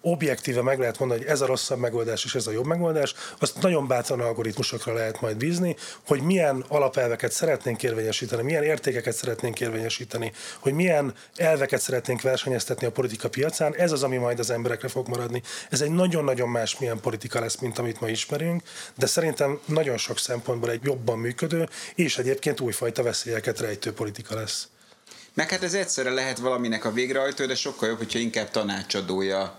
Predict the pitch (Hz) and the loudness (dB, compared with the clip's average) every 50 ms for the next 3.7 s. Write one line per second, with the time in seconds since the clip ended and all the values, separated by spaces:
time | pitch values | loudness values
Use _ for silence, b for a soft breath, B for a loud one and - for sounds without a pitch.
0 | - 147 135 123 113 110 107 110 104 - - 101 101 101 95 101 98 95 95 101 | -4 -4 -4 -4 -4 -4 -4 -6 -6 -4 -2 0 0 0 -2 -4 -6 -4 0 0
1 | 95 95 95 92 95 90 87 - - - - - - - 101 - - - - - | 0 0 0 -2 -6 -6 -10 -12 -16 -18 -14 -14 -10 -10 -10 -10 -8 -8 -4 -2
2 | 104 95 98 - - - - - 92 95 90 - - - 95 90 - - - 92 | 0 0 0 0 -2 -4 -4 -4 -4 -4 -4 -4 -6 -4 -4 -6 -4 -4 -4 -4
3 | 85 85 76 95 95 - - 92 95 95 95 92 - | -4 -4 -4 -4 -4 -4 -4 -4 -4 -4 -4 -6 -10